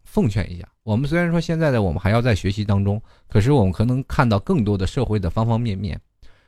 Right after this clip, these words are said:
我们喜欢一个明星，当然是固然重要啊，就是因为明-，明星对于我们未来的成长，我们多学习他一些励志的东西。其实每一个明星啊，到，到他们成名之前都是很辛苦，很辛苦。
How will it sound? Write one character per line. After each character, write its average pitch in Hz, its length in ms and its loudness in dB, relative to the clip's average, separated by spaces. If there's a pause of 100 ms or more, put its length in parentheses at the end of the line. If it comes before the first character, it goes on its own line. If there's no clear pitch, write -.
(100)
我 110 180 6
们 135 380 4
喜 113 180 0
欢 113 160 2
一 135 60 -2
个 139 60 -2
明 123 200 0
星， 127 180 -2
当 135 140 0
然 117 160 0
是 113 140 -2
固 156 200 0
然 117 200 0
重 139 200 0
要 101 140 -4
啊， 53 240 -10
就 113 100 -6
是 120 120 -4
因 156 80 -4
为 175 100 0
明-， 117 240 2
明 123 180 0
星 165 160 0
对 165 120 0
于 147 60 0
我 139 200 0
们 87 180 -2
未 131 140 0
来 104 80 0
的 113 80 0
成 101 180 -2
长， 98 140 0
我 82 60 -4
们 92 100 -2
多 151 160 0
学 131 220 0
习 127 240 -4
他 131 100 4
一 131 140 0
些 135 100 0
励 151 160 -4
志 - 160 -10
的 101 100 -2
东 92 220 -4
西。 - 180 -12 (320)
其 185 220 0
实 180 260 2
每 101 200 2
一 101 60 4
个 120 100 2
明 123 200 4
星 143 160 2
啊， 90 160 0
到， 117 200 0
到 135 260 4
他 107 100 2
们 135 140 0
成 113 160 2
名 127 160 0
之 123 100 -2
前 101 200 -2
都 127 100 -2
是 127 240 -2 (420)
很 - 300 0
辛 180 220 0
苦， 127 120 -4
很 - 160 -10
辛 98 200 -2
苦。 - 180 -4